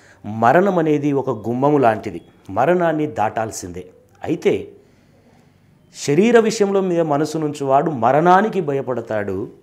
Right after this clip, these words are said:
ఆత్మానుసారమైన మనసు గలవాడు మరణానికి భయపడడు. కనుక వారి జీవితంలో మరణము లేదు. అనగా ఆత్మానుసారమైన మనస్సు కలవారు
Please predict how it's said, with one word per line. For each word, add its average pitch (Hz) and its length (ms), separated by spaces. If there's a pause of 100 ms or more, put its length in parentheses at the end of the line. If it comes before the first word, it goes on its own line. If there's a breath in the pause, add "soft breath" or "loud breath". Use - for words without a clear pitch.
(260)
ఆత్మానుసారమైన 190 1080
మనసు 147 360
గలవాడు 127 440
మరణానికి 131 760 (160)
భయపడడు. 151 520 (140)
కనుక 190 440 (380 loud breath)
వారి 127 220
జీవితంలో 143 680
మరణము 117 480
లేదు. 101 320 (480 soft breath)
అనగా 147 460 (600 loud breath)
ఆత్మానుసారమైన 202 1080
మనస్సు 151 400
కలవారు 135 800